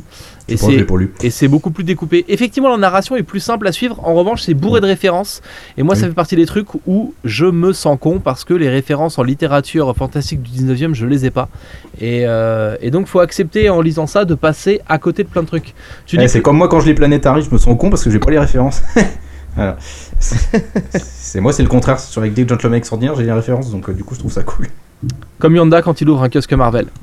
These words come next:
Speaker 2: <laughs> Et, et du coup, euh, tu parlais des dessins, moi je les trouve hyper rugueux quand même,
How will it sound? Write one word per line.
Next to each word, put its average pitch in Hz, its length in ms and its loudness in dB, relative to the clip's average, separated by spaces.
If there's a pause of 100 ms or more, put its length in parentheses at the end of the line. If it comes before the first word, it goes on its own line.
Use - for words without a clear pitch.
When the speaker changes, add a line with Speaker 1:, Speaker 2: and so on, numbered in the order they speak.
(360)
Speaker 2:
<laughs> - 460 2
Et, 170 640 4 (560)
et 160 180 4
du 156 260 -2
coup, 254 500 2
euh, 170 600 6
tu 160 100 -8
parlais 185 220 4
des 165 120 2
dessins, 170 300 2
moi 226 100 2
je 147 60 0
les 147 80 2
trouve 147 180 2
hyper 165 320 2
rugueux 180 300 4
quand 170 120 -2
même, 151 200 -2